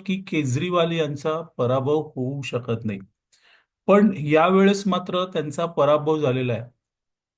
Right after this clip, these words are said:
आणि केजरीवाल यांच्या पराभवातून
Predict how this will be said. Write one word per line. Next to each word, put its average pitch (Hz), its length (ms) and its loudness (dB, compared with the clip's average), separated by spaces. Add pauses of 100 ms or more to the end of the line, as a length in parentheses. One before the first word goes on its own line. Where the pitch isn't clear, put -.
आणि 185 380 2 (840)
केजरीवाल 214 640 2
यांच्या 185 460 0
पराभवातून 175 1000 -4